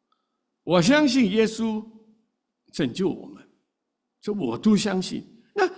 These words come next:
你都相信吗？你应该决志啊。”“可是我不能决志。”“为什么？”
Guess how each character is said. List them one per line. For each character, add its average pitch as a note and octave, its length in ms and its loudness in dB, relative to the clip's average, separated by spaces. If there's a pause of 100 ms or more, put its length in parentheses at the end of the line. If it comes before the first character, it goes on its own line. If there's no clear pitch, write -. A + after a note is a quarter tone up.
(100)
你 G#3 140 4
都 D#4+ 160 2
相 F4 200 2
信 F4 240 -4
吗？ C#4+ 160 0 (680)
你 G#3+ 100 4
应 C4+ 100 6
该 C4+ 140 2
决 C4+ 180 2
志 C4 220 -4
啊。 - 180 -6 (220)
”“可 - 100 -6
是 D3 120 0
我 E3 100 6
不 G3 140 2
能 D#3 180 4
决 C3+ 160 0
志。 B2+ 240 -6 (1500)
”“为 B3+ 100 6
什 - 180 0
么？” - 60 -16